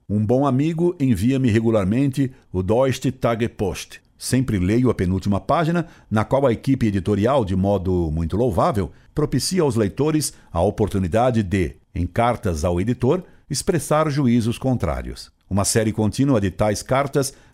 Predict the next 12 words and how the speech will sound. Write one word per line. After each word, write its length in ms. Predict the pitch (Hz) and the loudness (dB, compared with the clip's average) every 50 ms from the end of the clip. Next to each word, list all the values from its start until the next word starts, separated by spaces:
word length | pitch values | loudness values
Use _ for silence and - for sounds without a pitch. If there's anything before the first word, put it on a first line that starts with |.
| _ | _
lidava 560 | 87 95 101 80 113 117 131 131 107 95 92 78 | -4 -2 0 2 2 4 4 4 2 2 0 0
detalhadamente 960 | 76 120 139 131 - 104 95 90 87 85 82 98 131 160 156 - 143 135 - - - _ _ - | 0 -2 0 0 0 0 0 0 0 0 0 0 0 0 0 0 -2 -2 -4 -8 -20 _ _ -6
com 180 | 98 98 92 | -4 -2 -2
o 60 | 85 | -2
promultis 680 | - 110 113 107 104 131 170 143 - - 78 - - - - _ _ _ | 0 0 0 2 2 2 2 2 0 -2 -6 -8 -8 -12 -14 _ _ _
do 140 | - 90 87 | -8 -6 -4
texto 340 | - - 101 90 - - 110 | -2 0 -2 -2 0 0 0
latino 380 | 113 107 - - 131 151 156 135 | 0 0 -2 -2 -2 -2 0 0
da 140 | 110 95 | 0 0
forma 360 | - - 113 120 120 117 113 104 | 0 0 0 0 2 2 0 0
de 100 | 98 92 | -2 -4
consagração 840 | - 104 104 92 - 113 120 131 123 - - - 127 151 202 | -4 -4 -4 -4 -2 -2 0 0 0 0 0 0 0 0 -2